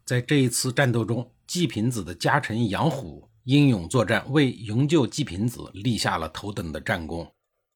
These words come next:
这为季氏后来的灾难埋下了伏笔，咱们后面再说大逆不道杨虎的事情。三桓家族的另一支力量，也就是孟孙氏的家族孟义子，听说叔孙氏取得了胜利，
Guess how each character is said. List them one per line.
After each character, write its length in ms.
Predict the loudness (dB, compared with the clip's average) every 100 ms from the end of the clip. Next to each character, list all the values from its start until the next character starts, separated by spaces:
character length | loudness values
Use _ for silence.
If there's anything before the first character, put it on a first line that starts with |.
| _ _ _ _ _
这 160 | -2 0
为 180 | -2
季 220 | -2 0 0
氏 180 | 0
后 220 | -2 2 2
来 120 | 2
的 120 | -2
灾 240 | -4 -4
难 200 | -2 -4 -6
埋 220 | -6 -4
下 180 | -2 -4
了 100 | -4
伏 280 | -10 -12 -10
笔， 240 | -10 -14 _ _ _ _
咱 160 | -12
们 120 | -10 -10
后 240 | 0 2
面 180 | 2 -4
再 160 | -6
说 180 | -6 -10 -8
大 240 | -4 -4
逆 120 | -6
不 160 | -10 -8
道 240 | -6 -8
杨 220 | -8 -8 -8
虎 200 | -10 -12
的 100 | -10
事 180 | -8
情。 160 | -8 -12 -18 _ _ _ _ _ _ _ _ _
三 260 | -2 2 4
桓 200 | 4 4
家 180 | 2 2
族 140 | 0
的 100 | 0
另 180 | 2 4
一 100 | 2
支 160 | 0 -4
力 220 | -4 -2
量， 180 | -4 -10 _
也 180 | -10
就 160 | -2 -2
是 180 | -2 -6
孟 280 | 2 4 4
孙 220 | 2 0
氏 200 | 0 -2
的 80 | -2
家 240 | -4 -4
族 160 | -6 -4
孟 280 | 2 2
义 180 | 4 2
子， 260 | -2 -12 -18 _ _ _ _
听 180 | -4 -2
说 220 | 0 -2
叔 240 | -4 -2 0
孙 240 | 4 2
氏 220 | 2 -2
取 280 | -4 -8 -6
得 140 | -6 -4
了 100 | -2
胜 240 | -2 -2
利， 220 | -6 -8